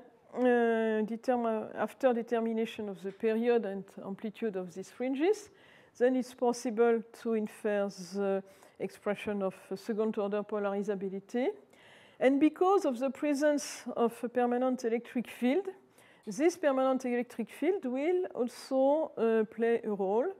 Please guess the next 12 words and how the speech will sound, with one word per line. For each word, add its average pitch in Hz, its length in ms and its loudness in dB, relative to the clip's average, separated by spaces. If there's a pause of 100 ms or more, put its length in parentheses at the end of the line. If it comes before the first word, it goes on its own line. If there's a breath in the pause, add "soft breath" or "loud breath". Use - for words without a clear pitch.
(400 soft breath)
with, 269 560 0
uh, 220 480 4
in 208 120 -4
interaction 226 720 -2
with 254 180 -2
the 240 100 2
optical 262 440 -2
field. - 320 -14 (160)
So 214 140 0
we 226 180 -2
will 226 200 -2 (100)
have 247 220 4